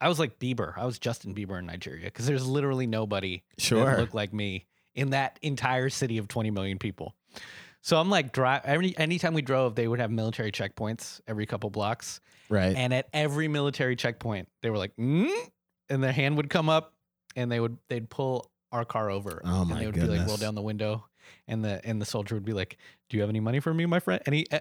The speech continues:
Speaker 1: you have a gift for me, my friend?"
Speaker 2: Golly.
Speaker 1: And it was <laughs>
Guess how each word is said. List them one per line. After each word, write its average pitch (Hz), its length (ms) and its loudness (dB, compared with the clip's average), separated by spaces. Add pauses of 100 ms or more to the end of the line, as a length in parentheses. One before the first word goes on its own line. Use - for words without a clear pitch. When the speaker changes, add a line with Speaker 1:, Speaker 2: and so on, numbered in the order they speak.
Speaker 1:
you 160 120 6
have 165 100 6
a 165 40 2
gift 185 220 4
for 214 100 4
me, 214 120 4
my 220 140 6
friend?" 226 420 2 (800)
Speaker 2:
Golly. 135 340 8
Speaker 1:
And - 100 8
it - 60 8
was 113 460 6 (920)
<laughs> 233 80 -2